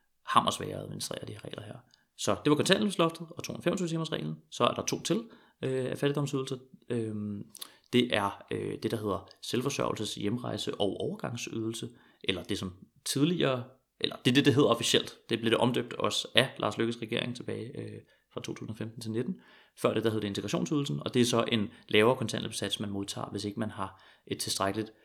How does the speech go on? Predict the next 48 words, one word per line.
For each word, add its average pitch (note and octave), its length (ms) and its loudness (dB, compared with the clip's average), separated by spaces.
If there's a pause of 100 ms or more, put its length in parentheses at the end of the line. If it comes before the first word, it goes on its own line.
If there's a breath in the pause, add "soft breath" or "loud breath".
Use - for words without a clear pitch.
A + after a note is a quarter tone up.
(320 soft breath)
øh, G2 260 -4
langt, G#2 380 -2 (200)
øh, G#2 360 -6 (160)
ophold - 300 -4
i - 40 -10
Danmark. F#2+ 340 -10
Hvis G#2+ 140 0
man A2+ 100 4
ikke A2+ 80 2
har - 80 2
opholdt A2 260 -2
sig, G#2+ 180 -10
opholdt - 360 -6
sig G#2+ 180 -8
i, - 40 -8
i - 180 -8
Danmark, B2+ 360 -4 (100)
øh, G2+ 240 -4
i G#2+ 120 -4
de G#2 240 -8
seneste A2 400 -6 (240)
ni C#3 320 0 (240)
ud A#2 200 -4
af A2 160 -8 (100)
ti - 200 -2
år, - 420 -4 (220)
så, A2 280 0 (140)
øh, G#2+ 340 0
så A2+ 120 -2
bliver G#2+ 160 0
ens G2+ 100 -4
kontanthjælp - 520 -6
også C#3 220 0
reduceret. E3 460 -4 (500 soft breath)
Og A2 80 0
så C3+ 80 4
er B2+ 40 6
der A#2+ 80 0
så A2+ 240 2
det G#2+ 100 0
her, G#2+ 120 -4
der G#2+ 100 -6
hedder, G2+ 380 -10 (140)
øh, G#2 260 -4
uddannelseshjælp, B2 720 -4 (220)
som G#2+ 140 -8
den G#2 180 -12
fjerde, E3 300 -4